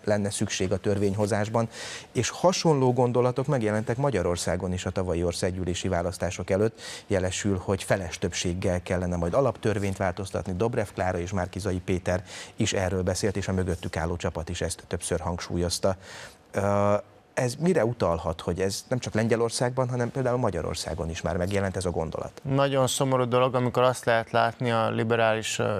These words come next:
Speaker 2: jogásztársadalom vagy megszólalók részéről,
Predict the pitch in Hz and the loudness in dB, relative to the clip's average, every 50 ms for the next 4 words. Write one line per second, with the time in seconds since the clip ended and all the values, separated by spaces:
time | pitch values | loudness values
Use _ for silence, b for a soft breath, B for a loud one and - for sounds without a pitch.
0 | - - 117 117 110 120 120 113 - - 117 110 107 - - 120 113 110 113 113 | -2 0 0 2 4 4 2 2 2 2 2 2 2 0 -2 0 0 2 2 0
1 | 113 113 107 110 110 104 - B B B B B B 127 127 120 - - 120 117 | 0 2 2 2 0 0 -4 B B B B B B 0 0 0 2 2 4 4
2 | 117 113 - - 120 117 120 117 - - 127 120 120 120 123 127 123 | 4 2 0 0 0 2 2 2 0 0 2 2 2 4 4 4 4